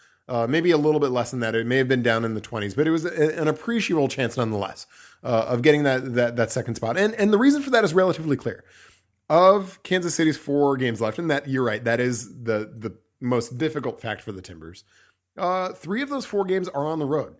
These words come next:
Kansas City has only won two games on the road all year long. They're two, six, and six, uh, away from Sporting Park. Uh, and so if, for example, in those three games, S K C gets no points or, or, or, or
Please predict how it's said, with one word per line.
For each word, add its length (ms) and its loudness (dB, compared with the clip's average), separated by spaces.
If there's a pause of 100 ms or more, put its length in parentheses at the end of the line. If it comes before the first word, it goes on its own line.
(320)
Kansas 300 -8
City 220 -6
has 240 -8 (100)
only 260 -4
won 240 -4
two 180 -4
games 200 -2
on 100 -2
the 60 -8
road 320 0
all 260 2
year 240 0
long. 280 -6
They're 120 -18
two, 280 -8
six, 380 -10
and 120 -10
six, 540 -10 (420)
uh, 340 -2
away 380 2
from 260 -8
Sporting 360 -8
Park. 360 -18 (380)
Uh, 160 0
and 220 -6
so 240 -4
if, 240 -4 (200)
for 200 -2
example, 380 -4
in 140 -4
those 220 0
three 140 -4
games, 480 -4
S 140 -8
K 160 -4
C 260 -8
gets 440 -6
no 400 -10
points 480 -12
or, 260 -2
or, 200 -2
or, 360 -2
or 320 -6